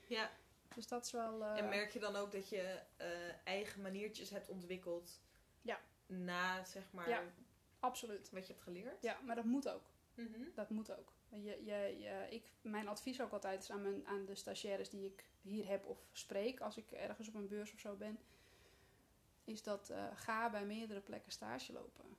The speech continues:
Speaker 2: Want iedereen doet het op een andere manier. En iedereen heeft zijn eigen voorkeuren
Speaker 1: Voorkeur,
Speaker 2: voor,
Speaker 1: ja,
Speaker 2: eh, bepaalde
Speaker 1: precies.
Speaker 2: materialen, bepaalde manieren en bepaalde rassen.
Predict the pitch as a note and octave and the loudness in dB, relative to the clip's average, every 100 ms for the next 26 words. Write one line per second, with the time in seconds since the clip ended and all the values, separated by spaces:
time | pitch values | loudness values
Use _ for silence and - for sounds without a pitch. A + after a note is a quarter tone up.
0 | - A3 G#3 - B3+ C4 C4 B3 A3 A3 | -12 -10 -10 -4 0 2 2 0 0 -2
1 | A3 A3+ A3+ A#3 A3+ G#3+ A3+ A#3 A#3 A#3 | -4 -6 -4 -6 -4 -4 -2 -2 -2 0
2 | B3 C#4 A3+ G#3 - B3+ C4 B3+ A#3 A#3 | 2 0 0 -4 -2 -2 2 2 2 0
3 | A3+ - - A#3 A#3 A#3+ A3+ A#3 A3+ - | -2 -4 0 2 2 2 2 2 -2 -14
4 | - - - - C4+ D#4 F4 A#3+ A3 G3+ | -20 -20 -16 -2 4 4 6 6 6 6
5 | F#3 F3+ A3 A3 G#3+ G#3 G#3 G#3+ A#3+ A#3 | 4 4 4 4 4 2 0 2 6 8
6 | A#3 A#3 A#3 A#3+ A3+ B3+ D4+ C#4 G3 F#3+ | 6 4 2 2 2 4 4 4 2 0
7 | G3 A#3 A3+ A3+ A3 A3 B3+ C#4+ G3 F#3 | 4 4 6 2 2 2 4 4 2 0
8 | G3 - - - - D4 E4+ D4+ C4+ C4 | -2 -16 -20 -20 2 4 6 4 6 6
9 | A#3+ A#3 D4 - | 6 2 0 -2